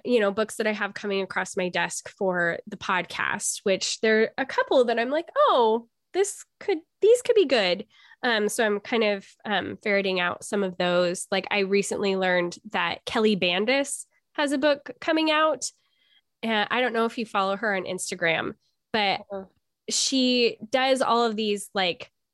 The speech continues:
Speaker 1: sketches on Instagram, like, comedy sketches. And she's super funny, but super relatable.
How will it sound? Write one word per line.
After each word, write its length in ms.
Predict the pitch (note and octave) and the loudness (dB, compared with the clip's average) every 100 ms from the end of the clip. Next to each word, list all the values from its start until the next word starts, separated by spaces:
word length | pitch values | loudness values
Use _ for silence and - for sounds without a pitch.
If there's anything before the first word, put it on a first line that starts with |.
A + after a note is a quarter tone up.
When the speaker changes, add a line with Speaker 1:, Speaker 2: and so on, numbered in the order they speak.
| - | -10
Speaker 1:
sketches 640 | - G3+ F3 - F#2+ D#2+ - | -6 -4 -4 -2 -4 -4 -2
on 120 | G#3 | -2
Instagram, 460 | E3 E3+ - - - | 0 -2 -4 -4 -4
like, 180 | - - | -6 -2
comedy 400 | A3 F#3 D#3 - | 0 0 -2 -6
sketches. 640 | - - - C#2+ - - - - - _ - | -8 -6 -6 -8 -10 -14 -18 -20 -20 _ -2
And 640 | A3 G3 F#3+ F3+ F3 F3 - - | 0 0 0 0 0 -2 -4 -8
she's 340 | - A3+ G3 - | -2 0 0 0
super 380 | D4+ C#4 C#4 | 0 2 2
funny, 480 | B3+ A3+ G#3 G3 F#3+ | 2 0 2 2 2
but 200 | F#3 - | 0 -6
super 320 | - A#3+ B3 | -6 -2 0
relatable. 800 | A3+ G3+ G3 F#3 F#3+ F#3+ F3+ F3+ | 2 2 2 2 0 0 2 0